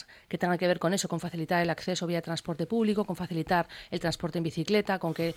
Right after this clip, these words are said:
la ciudad sea más peatonal y sea más amable, pues son medidas que yo creo que nos benefician a todos. Ahora bien, no solamente en el centro de la ciudad, porque lo que no podemos convertir el centro en un paraíso y los barrios, ¿no?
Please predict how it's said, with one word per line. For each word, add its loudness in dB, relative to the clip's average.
la 2
ciudad -2
sea 4
más 0
peatonal 4
y 2
sea -4
más -4
amable, 0
pues 4
son 2
medidas 6
que 2
yo 4
creo 2
que 2
nos 0
benefician 0
a -2
todos. 2
Ahora 8
bien, 4
no 6
solamente 4
en 0
el -4
centro -2
de 0
la -2
ciudad, -2
porque 4
lo 6
que 4
no 4
podemos 4
convertir 8
el 8
centro 6
en 6
un 4
paraíso 4
y 4
los 8
barrios, 4
¿no? -4